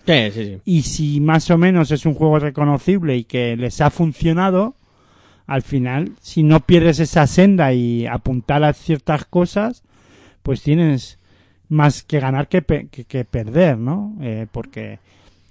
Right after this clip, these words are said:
Speaker 2: es verdad que hay equipos que aun por eso, bueno, que a pesar de que están bien, pueden venir mal dadas.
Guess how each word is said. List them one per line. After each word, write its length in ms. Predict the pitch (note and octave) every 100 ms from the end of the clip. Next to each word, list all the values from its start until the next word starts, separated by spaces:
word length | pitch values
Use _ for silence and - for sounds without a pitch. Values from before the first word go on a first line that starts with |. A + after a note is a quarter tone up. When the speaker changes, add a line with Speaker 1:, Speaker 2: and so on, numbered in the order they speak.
| -
Speaker 2:
es 140 | B2+
verdad 320 | B2+ B2+ C#3
que 100 | C3+
hay 100 | D3
equipos 600 | C#3+ D#3 D#3 F#3 D3 - _ _ _ _
que 100 | -
aun 380 | B2+ C3 C3 C3 _ _ _ _ -
por 160 | D3
eso, 220 | F3 G#3+
bueno, 720 | G3 E3 F3 D#3 D3 D#3 B2 - - -
que 100 | C#3+
a 60 |
pesar 400 | B2 C3+ - D3
de 100 | D3+
que 100 | D3+
están 360 | D3+ - D#3 D#3
bien, 260 | D#3+ G3 G#3
pueden 380 | - D3+ D#3
venir 240 | D#3+ D3+ C#3+
mal 260 | B2+ B2
dadas. 300 | A#2+ F#3+ E3